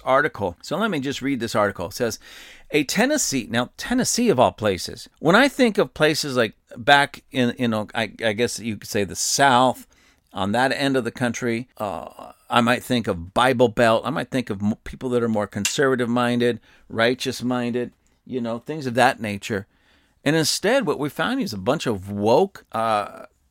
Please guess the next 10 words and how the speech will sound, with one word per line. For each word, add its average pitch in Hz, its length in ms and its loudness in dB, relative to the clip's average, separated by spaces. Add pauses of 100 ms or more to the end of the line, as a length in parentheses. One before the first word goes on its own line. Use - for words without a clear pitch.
(120)
liberals 120 840 -2
that, 117 360 0
that 113 160 2
just - 340 -2 (460)
are, 135 300 6 (360)
honestly, 185 460 4
it's 135 140 -2
not, 160 180 -6 (240)
their 170 180 4
personal 165 800 2